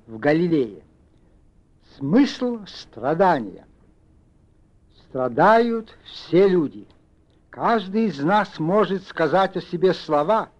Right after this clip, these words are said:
которыми начинается третья глава плача пророка Иеремии: «Я человек,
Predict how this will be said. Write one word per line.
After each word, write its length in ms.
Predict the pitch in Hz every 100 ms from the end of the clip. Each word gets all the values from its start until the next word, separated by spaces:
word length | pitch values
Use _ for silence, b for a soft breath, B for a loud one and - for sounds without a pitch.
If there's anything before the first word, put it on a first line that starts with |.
| _ b b b b
которыми 480 | 143 156 190 185
начинается 640 | 180 175 190 196 196 190 196
третья 480 | - 202 240 214 208
глава 460 | 196 202 185 139 - _ _
плача 500 | 110 135 214 - 196
пророка 520 | 196 - 131 185 185 175
Иеремии: 520 | 175 180 190 143 113 _ _ b b b _ -
«Я 220 | 135 190
человек, 840 | 196 - 175 180 151 208 214 -